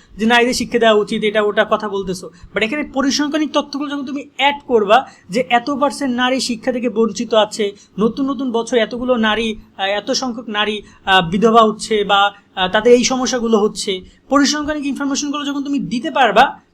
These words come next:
তখন ওই জায়গায় তোমাকে নাম্বারটা তুমি আদায় করে নিচ্ছ শিক্ষকের কাছ থেকে। আর ক্ষুদে গল্পের ক্ষেত্রে তোমরা এই ক্ষুদে গল্পগুলো পড়ে যাও, ঠিক আছে? ক্ষুদে গল্পের কোনো স্পেশাল কোনো কিছু নেই,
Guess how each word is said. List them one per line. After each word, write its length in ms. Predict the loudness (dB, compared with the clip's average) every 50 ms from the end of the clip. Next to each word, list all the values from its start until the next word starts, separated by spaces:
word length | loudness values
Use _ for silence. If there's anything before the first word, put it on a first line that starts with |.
| _ _
তখন 240 | -4 -2 -2 0 0
ওই 160 | 0 0 0
জায়গায় 260 | 2 2 2 2 2 2
তোমাকে 460 | 0 -2 -2 -2 -2 -2 -2 -4 -4 _ _ _ _ -2
নাম্বারটা 480 | 0 2 2 2 2 0 0 -2 -4 -6
তুমি 260 | -4 -2 -2 -4 -4 -2 2
আদায় 260 | 2 4 6 4 4
করে 200 | 2 2 0 -2
নিচ্ছ 200 | -4 -6 -10 -10
শিক্ষকের 500 | -10 -10 -10 -12 -16 -16 -14 -12 -12 -10
কাছ 240 | -10 -12 -14 -16 _ _
থেকে। 240 | -20 -20 -20 -20 _ _ _ _ _ _ -16 -4
আর 160 | -2 0 0 0
ক্ষুদে 260 | 0 0 0 4 6
গল্পের 280 | 8 8 8 6 2
ক্ষেত্রে 220 | -4 -4 -4 -4 -4
তোমরা 200 | 0 2 4 4
এই 120 | 4 4
ক্ষুদে 200 | 2 0 -4 0
গল্পগুলো 420 | 2 2 2 0 -2 -2 -2 -2 -2
পড়ে 240 | 0 0 0 0
যাও, 220 | 2 2 0 0 -2 -6 _ _ -18 -12
ঠিক 120 | -6 -4 -2
আছে? 240 | -2 -2 -2 -4 -6
ক্ষুদে 340 | -6 -10 -10 -6 -2 -2
গল্পের 320 | 0 -2 -2 -4 -6 -6 -6
কোনো 200 | -4 -4 -6 -6
স্পেশাল 340 | -8 -8 -10 -8 -8 -8 -10
কোনো 180 | -10 -12 -12
কিছু 220 | -12 -10 -10 -8 -8
নেই, 180 | -8 -10 -12